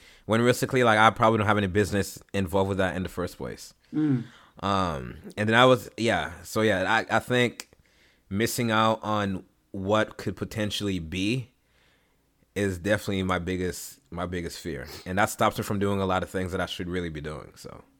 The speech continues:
Speaker 2: My biggest fear, I think growing up in a big family, this is probably what leads to it, but it's probably being a ghost. Whether that's really dying. Um, I mean, I think, well, how I said earlier, how I felt like I lost a relationship with God for a little bit.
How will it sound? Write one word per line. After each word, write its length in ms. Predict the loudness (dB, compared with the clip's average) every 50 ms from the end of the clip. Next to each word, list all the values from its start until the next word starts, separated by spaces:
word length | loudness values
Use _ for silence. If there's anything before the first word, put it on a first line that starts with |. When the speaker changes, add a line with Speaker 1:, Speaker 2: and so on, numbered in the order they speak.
| _ -6
Speaker 2:
My 160 | -4 -2 0
biggest 320 | 2 2 4 4 2 2 0
fear, 260 | -2 0 0 -2 -2
I 140 | -4 -6 -4
think 160 | -2 0 0
growing 240 | 2 2 2 2 2
up 180 | 0 0 -2 -4 -6
in 100 | -2 -2
a 60 | 0
big 240 | 2 0 0 0 0
family, 240 | -2 0 2 2 2
this 140 | 0 0 -2
is 60 | -4
probably 240 | -4 -2 0 0 0
what 180 | 0 -2 -2 -2
leads 240 | -2 -2 -4 -4 -4
to 120 | -4 -2 -2
it, 140 | -4 -4
but 260 | -6 -6 -8 -8 -10 _ _ _ _ _ _ _ -8
it's 100 | -8 -8
probably 460 | -4 -2 0 0 2 2 2 2 2
being 280 | 2 4 4 4 4 2
a 100 | 0 -2 -4 _ -10
ghost. 560 | -6 -4 -4 -4 -4 -8 -14 -20 -20 _ -20 _ _ _ _ _ _ _ _ _ -6
Whether 260 | -2 0 4 4 4 4
that's 520 | 4 2 2 0 -2 -6 -12 -18 -20 -20 _ _ _ _ _ _ _ _ _ -6
really 340 | 0 2 4 6 6 6 4
dying. 480 | 4 2 2 2 2 2 2 0 -2 -8 _ _ -6
Um, 340 | -2 0 0 0 0 -2 -2
I 80 | 0 2
mean, 180 | 2 2 2
I 80 | 2 0
think, 300 | -2 -2 -6 -6 -6 -12 _ _ _ _ _ _ _ _ _ _ _ _ _ _ _ _ _ _ _ _ _ 0
well, 220 | 2 2 2 2
how 200 | 0 0 0 0
I 60 | 0
said 180 | 0 0 2 2
earlier, 280 | 2 2 4 2 2
how 160 | 2 2 2 2
I 80 | 2
felt 160 | 2 0 0
like 160 | 0 0 0 0
I 40 |
lost 280 | 0 2 2 0 0 -2
a 60 | -2
relationship 500 | -2 -2 -2 -2 -2 -4 -4 -4 -4 -4
with 100 | -4 -2
God 280 | 0 0 0 0 0 -2
for 60 | -2
a 40 | -2
little 200 | 0 0 0 0
bit. 260 | 0 -2 -2 -4